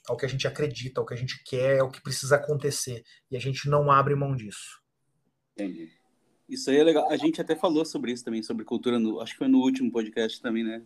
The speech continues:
Speaker 3: com o Juliano da Johnson. Fiquei pensando depois daquele podcast sobre isso e tava refletindo, né, que muitas vezes a gente acaba lendo, quantas vezes a gente lê um livro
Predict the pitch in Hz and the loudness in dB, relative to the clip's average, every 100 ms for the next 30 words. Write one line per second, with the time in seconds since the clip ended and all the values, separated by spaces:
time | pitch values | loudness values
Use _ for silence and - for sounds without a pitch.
0 | - 117 120 107 - 113 110 104 110 101 | -8 -4 -2 -4 -8 -12 -8 -8 -8 -10
1 | 104 104 101 107 104 110 - - _ - | -10 -10 -10 -10 -6 -4 -6 -14 _ -20
2 | _ _ _ - 147 139 156 147 147 160 | _ _ _ 0 0 4 2 4 4 4
3 | 139 139 135 135 131 123 131 131 135 117 | 4 2 0 0 -2 -2 -4 -2 -2 -2
4 | 123 - - - 120 123 123 135 135 135 | -4 -6 -12 -8 -6 -4 -2 2 2 2
5 | - _ _ _ - 135 135 135 - 139 | -2 _ _ _ -2 2 4 4 4 6
6 | 127 120 113 113 131 120 - 135 175 151 | 6 6 0 -2 -2 -2 2 4 4 4
7 | 170 170 160 165 151 165 151 120 113 139 | 4 4 2 2 0 2 2 0 -2 0
8 | 190 170 143 - - 165 185 160 156 151 | 0 -2 -4 -6 -2 -2 0 -2 -2 -4
9 | 151 123 143 151 117 160 147 120 | -2 -2 0 0 0 -2 -4 -14